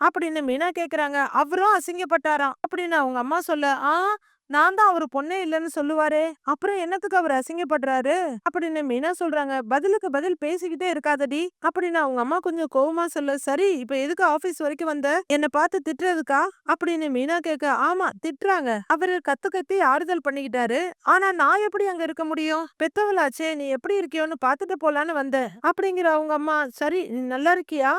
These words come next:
அப்படின்னு குரலை தளச்சிட்டு கேக்குறாங்க. எனக்கு என்னம்மா,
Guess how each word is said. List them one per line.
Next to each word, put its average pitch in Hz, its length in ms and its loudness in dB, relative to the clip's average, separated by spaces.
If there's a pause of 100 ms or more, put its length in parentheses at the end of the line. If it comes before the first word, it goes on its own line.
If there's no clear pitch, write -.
(140)
அப்படின்னு 320 440 2
குரலை 302 380 2
தளச்சிட்டு 294 480 -2
கேக்குறாங்க. 269 440 -4 (160)
எனக்கு 294 320 -2
என்னம்மா, 311 360 0